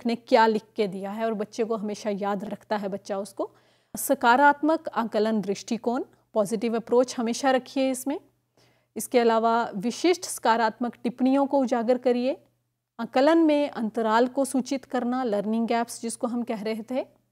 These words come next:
जब भी आप रिपोर्टिंग करें, जो आपका रिपोर्ट कार्ड है वो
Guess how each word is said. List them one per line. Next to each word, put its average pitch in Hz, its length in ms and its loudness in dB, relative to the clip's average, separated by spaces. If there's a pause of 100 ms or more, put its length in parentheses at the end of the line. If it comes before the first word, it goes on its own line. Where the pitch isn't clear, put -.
(120)
जब 247 260 4
भी 311 120 6
आप 320 240 2
रिपोर्टिंग 262 560 4
करें, 240 400 0
जो 240 120 0
आपका 220 280 -2
रिपोर्ट 233 360 4
कार्ड 226 280 -2
है 214 280 -2
वो 202 340 0